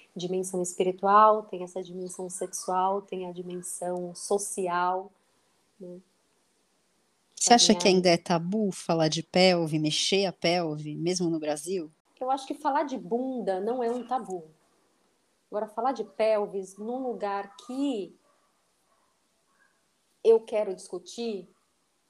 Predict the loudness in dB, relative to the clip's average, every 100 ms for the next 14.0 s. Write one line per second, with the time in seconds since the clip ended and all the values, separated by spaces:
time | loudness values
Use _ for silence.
0 | -6 -4 -4 -8 _ _ _ -8 -6 -4
1 | -4 -6 -12 -14 -18 _ -8 -4 -4 -4
2 | -6 -6 -6 -6 -6 -8 -2 -2 2 4
3 | 4 4 0 -10 _ _ _ _ _ _
4 | _ _ -20 _ -8 0 0 0 -4 -8
5 | -10 -10 -4 -2 -2 -6 -6 -10 _ _
6 | _ _ _ -10 -10 -12 -18 _ -8 -8
7 | -6 -8 -8 -8 -6 -4 0 4 4 4
8 | 2 0 0 -4 0 0 0 -2 0 2
9 | 4 2 0 -8 -8 -4 -4 -6 -4 -2
10 | 0 -2 4 6 6 0 0 0 0 -8
11 | -4 0 0 -2 -6 -8 -12 -14 -16 _
12 | _ -18 -10 -6 -6 -4 -4 -4 -6 -4
13 | -4 -4 -2 -2 -2 -4 -6 -6 -6